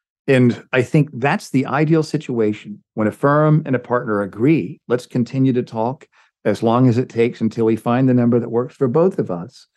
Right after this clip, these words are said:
That's the ideal situation where it's not necessarily one having leverage over the other, but the firm and the partner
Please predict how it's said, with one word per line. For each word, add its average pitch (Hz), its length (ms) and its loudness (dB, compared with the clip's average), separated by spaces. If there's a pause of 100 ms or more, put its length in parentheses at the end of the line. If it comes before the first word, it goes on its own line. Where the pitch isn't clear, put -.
(440)
That's 143 240 -2
the 151 100 4
ideal 127 300 2
situation 104 800 -4
where 110 400 2 (360)
it's - 160 -2
not 160 200 2
necessarily 143 560 0
one 139 260 -2
having 127 320 -2
leverage 120 340 -2
over 120 160 0
the 113 140 0
other, 117 340 -2 (520)
but 110 220 0
the 104 60 -8
firm 131 500 2
and 113 180 0
the 107 80 0
partner 101 520 -2